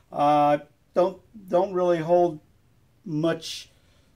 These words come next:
uh, you know, belief that this is going to find anything,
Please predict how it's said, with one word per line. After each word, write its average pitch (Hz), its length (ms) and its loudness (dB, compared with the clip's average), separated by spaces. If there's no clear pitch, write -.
uh, 151 360 4
you 151 140 0
know, 127 220 -4
belief 147 420 -2
that 147 180 -6
this 160 220 -6
is 139 180 -6
going 151 300 0
to 127 160 -12
find 170 560 -2
anything, 185 640 -4